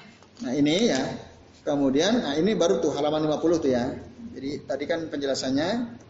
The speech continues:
halaman lima puluh, jadi, "Afa aminu makrullah fala ya'manu makrullahi illal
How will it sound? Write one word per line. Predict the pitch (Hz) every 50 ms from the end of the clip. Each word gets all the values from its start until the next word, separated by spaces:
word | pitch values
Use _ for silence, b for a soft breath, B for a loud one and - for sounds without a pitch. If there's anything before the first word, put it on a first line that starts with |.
| - - - - - - - -
halaman | 147 139 139 143 139 131
lima | 117 -
puluh, | 139 135 131 135 139 156 175 208 247 254 226 - -
jadi, | 139 139 139
"Afa | 160 175 196 196 - 196 196 208 233 262 262
aminu | 240 220 202 202 208 208 240
makrullah | 185 175 - - 170 170 156 156 175 226 233 214
fala | - 180 165 160 151
ya'manu | 147 156 160 - 156 156 151 156
makrullahi | 151 147 139 131 - 139 139 135 151 180 175 170 156
illal | 143 139 165 165